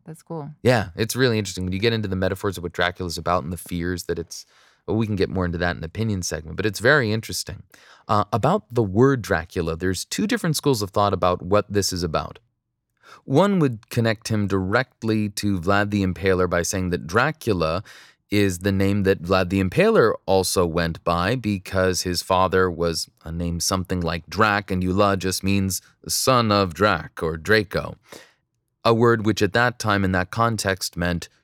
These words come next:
Speaker 2: dragon, where his father was called Dragon because he belonged to an organization called Dragon and took that name. And in Bram Stoker's notes, he says, quote,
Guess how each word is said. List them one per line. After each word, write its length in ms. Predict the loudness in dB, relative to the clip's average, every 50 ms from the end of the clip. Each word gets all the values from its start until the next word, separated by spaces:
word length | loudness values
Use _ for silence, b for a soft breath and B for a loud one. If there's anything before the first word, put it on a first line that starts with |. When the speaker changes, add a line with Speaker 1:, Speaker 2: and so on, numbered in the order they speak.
| _ -10 -8
Speaker 2:
dragon, 680 | -4 -2 0 2 2 2 0 -2 -4 -6 -6 -8 -10 -10
where 120 | -10 -10
his 200 | -10 -8 -10 -8
father 380 | -2 2 2 2 4 2 0 -2
was 220 | -2 -4 -6 -6
called 320 | -6 -2 0 0 0 -2 -2
Dragon 480 | -2 0 0 0 0 -2 -4 -6 -6
because 220 | -8 -8 -8 -6 -6
he 60 | -6
belonged 360 | -6 -4 -4 -4 -4 -4 -4
to 80 | -6 -6
an 80 | -6
organization 840 | -6 -6 -4 -2 -2 -2 0 0 0 0 0 0 -2 -2 -4 -4 -4
called 280 | 0 0 0 0 0 0
Dragon 360 | 0 0 0 0 -2 -4 -4
and 120 | -4 -4
took 180 | -4 -8 -8 -4
that 220 | -4 -4 -4 -2 -2
name. 460 | 0 0 2 0 0 -4 -6 -12 -20 _ _ _ _ _ B B B B B B B B B B B B B B B _ _ _ 2
And 220 | 2 2 2 2 0
in 420 | 2 4 4 4 4 2 0 -2 -4 _ _ _ _ -20 _ _ _ 0
Bram 260 | 2 4 4 4 2
Stoker's 460 | 0 2 2 2 2 2 0 -2 0 2
notes, 400 | 2 4 4 2 0 -2 -4 -4
he 160 | -4 -4 -4
says, 300 | -4 0 0 0 0 0
quote, 320 | -4 -2 0 0 0 0